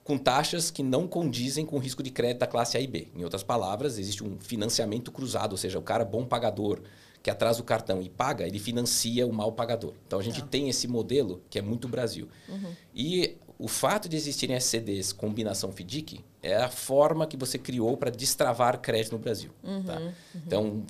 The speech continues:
Speaker 1: é, é uma realidade. É, é o melhor mercado do mundo, ou seja, o fidic é, é uma grande solução? É uma das soluções.
Speaker 2: Tá.
Speaker 1: Você começa a olhar as fintechs que começaram como S C D,
Speaker 2: Uhum.
Speaker 1: hoje todas têm um banco ou uma financeira.
Speaker 2: Uhum.
Speaker 1: Mas por quê?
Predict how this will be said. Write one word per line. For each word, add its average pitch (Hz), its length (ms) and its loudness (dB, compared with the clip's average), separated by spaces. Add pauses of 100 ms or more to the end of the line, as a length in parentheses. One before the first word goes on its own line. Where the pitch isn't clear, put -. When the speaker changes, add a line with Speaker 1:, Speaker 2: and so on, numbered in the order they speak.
Speaker 1:
é, 107 220 2
é 104 40 2
uma 113 140 0
realidade. 95 420 0
É, 95 180 2
é 143 60 8
o 156 40 6
melhor 147 260 8
mercado 123 360 2
do 110 120 -6
mundo, 120 380 2
ou 90 40 -4
seja, 90 300 0
o 92 40 -2
fidic 104 440 -2
é, - 20 8
é 98 160 6
uma 101 140 0
grande 107 260 2
solução? - 340 -2
É 87 120 -2
uma 139 200 -2
das 113 320 0
soluções. - 600 -8 (160)
Speaker 2:
Tá. 143 200 -10 (140)
Speaker 1:
Você 95 220 2
começa 127 500 0
a - 40 2
olhar 117 180 2
as - 420 -4 (140)
fintechs 110 500 0
que - 140 -10
começaram 127 640 0
como 104 240 -4
S 92 140 -2
C 87 180 -2
D, 127 240 -2 (300)
Speaker 2:
Uhum. 202 240 -4
Speaker 1:
hoje 123 580 0
todas 104 300 0
têm 92 200 -2
um 117 140 -4
banco 98 320 0
ou 117 80 -2
uma 120 60 -2
financeira. 131 640 -2
Speaker 2:
Uhum. 170 320 -6 (100)
Speaker 1:
Mas 170 140 -4
por 196 120 0
quê? - 260 -4